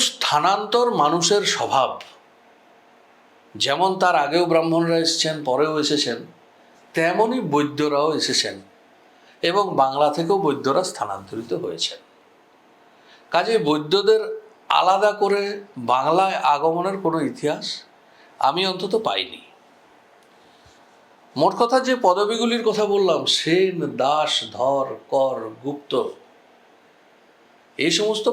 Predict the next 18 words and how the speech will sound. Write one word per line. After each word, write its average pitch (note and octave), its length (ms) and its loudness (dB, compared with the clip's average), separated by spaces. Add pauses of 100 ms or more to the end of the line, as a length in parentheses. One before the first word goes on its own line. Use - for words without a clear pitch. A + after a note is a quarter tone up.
পদবীগুলি F3 500 0 (100)
বৈদ্যদের D3 540 0
পদবী C#3 400 2
হয়ে C3+ 260 0
দাঁড়ালো। B2+ 420 0 (1200)
মজা D#3 340 2
হচ্ছে A3+ 340 0 (2250)
যে C3 200 0 (280)
এই A3+ 220 4
সমস্ত A#3+ 460 0 (200)
পদবী F#3+ 480 0 (960)
ব্রাহ্মণ D#3+ 800 0
ছাড়া F3+ 420 0 (220)
অন্যান্য F3+ 560 0 (140)
জাতির D#3+ 400 0
মধ্যেও D3+ 400 -2 (120)
দেখা C3 360 0 (140)
যায়। F2+ 380 0